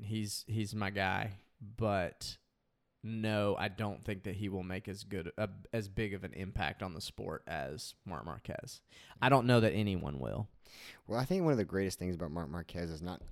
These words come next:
Speaker 2: just his amount of victories, but who he was riding against.
Speaker 1: Yeah.
Speaker 2: When he was, I mean, he was riding against Valentino Rossi,
Speaker 1: Yeah.
Speaker 2: Dani Pedrosa, um,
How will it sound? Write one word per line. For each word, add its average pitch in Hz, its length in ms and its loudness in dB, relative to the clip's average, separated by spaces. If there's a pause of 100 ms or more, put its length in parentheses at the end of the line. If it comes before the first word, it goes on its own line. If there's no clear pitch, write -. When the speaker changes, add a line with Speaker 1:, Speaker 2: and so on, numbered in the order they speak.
(140)
Speaker 2:
just - 480 -8 (280)
his 101 240 -4
amount 87 280 -4
of 62 100 -12
victories, 107 680 -4 (240)
but 95 180 -4 (240)
who 110 180 0
he 92 180 -4
was 80 220 -8
riding 85 380 -2
against. - 560 -14 (420)
Speaker 1:
Yeah. - 160 -4
Speaker 2:
When 107 140 2
he 95 120 -2
was, 82 140 -6
I - 40 -6
mean, 110 120 0
he 131 80 4
was 143 100 4
riding 131 200 6
against 87 180 -2
Valentino 117 440 2
Rossi, 82 640 -6
Speaker 1:
Yeah. 107 400 -4 (100)
Speaker 2:
Dani 101 280 2
Pedrosa, 87 720 -4 (680)
um, 87 680 -2